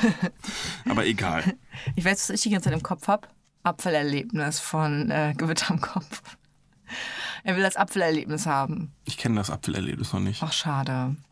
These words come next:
Speaker 2: Ja, das, jetzt habe ich den Gag wahrscheinlich ruiniert.
Speaker 1: Apfelerlebnis. Das ist ein, äh, Tr-, Trigger, deswegen, wenn er Äpfel sieht, dann wird er auch ganz so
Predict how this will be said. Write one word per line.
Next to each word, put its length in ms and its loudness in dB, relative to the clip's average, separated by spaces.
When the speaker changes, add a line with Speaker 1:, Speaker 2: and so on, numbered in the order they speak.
Speaker 2:
Ja, 120 0
das, 160 0
jetzt 140 2
habe 80 2
ich 100 0
den 140 2
Gag 200 -2
wahrscheinlich 320 0
ruiniert. 340 2
Speaker 1:
Apfelerlebnis. 720 -4
Das 140 -2
ist 140 2
ein, 140 4
äh, 300 4
Tr-, 300 -6
Trigger, 360 2
deswegen, 560 0
wenn 220 0
er 140 2
Äpfel 260 0
sieht, 200 -2
dann 420 -2
wird 240 -2
er 80 2
auch 80 -4
ganz 160 -2
so 140 4